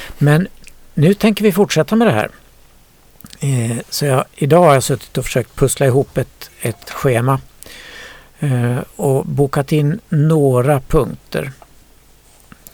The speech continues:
Till exempel den första advent, som är första december i år faktiskt. Då kommer När alla ljus ska tändas och sånt där. Rickard Stenberg, som är, eh,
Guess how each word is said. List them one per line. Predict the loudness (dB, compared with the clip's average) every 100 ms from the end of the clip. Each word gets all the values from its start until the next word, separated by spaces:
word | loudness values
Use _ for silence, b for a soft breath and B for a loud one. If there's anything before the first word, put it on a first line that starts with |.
| -12
Till | -8 -6
exempel | -4 -4 -4 -4 -4 -6 _ -20 -8
den | -4 -4 -4 -10 -20 -20 -20 _ -20
första | -6 -4 -2 -2 -2 0
advent, | 0 0 0 -4 -10 -20 -20 b b b _ _
som | -6 -4
är | -4
första | -4 -4 -2 -2
december | -2 -2 -4 -2 -2 -2
i |
år | -4
faktiskt. | -4 -8 -10 -12 -14 -18 B B B B B B B -20 _
Då | -2 0
kommer | 0 0 2 0 -2 -6 _ _
När | 0 2 2
alla | 2 2
ljus | 2 0 0 -2 -6
ska | -8 -6
tändas | -2 -2 -2 -2 -4 -4
och | -8
sånt | -8
där. | -6 -8 B B B B
Rickard | -4 -2 0
Stenberg, | 0 0 2 2 2 0
som | -4 -6 -4
är, | -4 -6 _ _ _ _ -16
eh, | -14 -12 -14